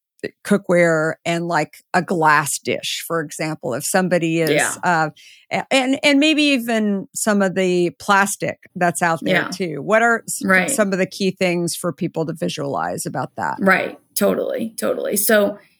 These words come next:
Speaker 2: if you were to cook in the microwave, here are some options that you could do then. Obviously, there's the Any Day. You could also take, like, a Pyrex bowl, um, like a, a glass bowl, like you said.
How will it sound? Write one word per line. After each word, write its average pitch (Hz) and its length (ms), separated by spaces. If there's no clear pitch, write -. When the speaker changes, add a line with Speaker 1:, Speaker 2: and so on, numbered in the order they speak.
Speaker 2:
if 233 180
you 302 120
were 440 100
to 415 80
cook - 240
in 202 80
the 190 80
microwave, - 800
here 285 300
are 285 60
some 220 300
options - 680
that 196 140
you 196 100
could 196 180
do - 200
then. - 360
Obviously, 190 380
there's 220 180
the 254 80
Any 151 220
Day. 170 320
You 175 140
could 269 140
also 403 720
take, 190 400
like, 160 300
a 147 260
Pyrex 185 460
bowl, 160 560
um, 185 400
like 202 160
a, 196 140
a 254 80
glass 220 360
bowl, 190 260
like 180 160
you 208 80
said. 190 540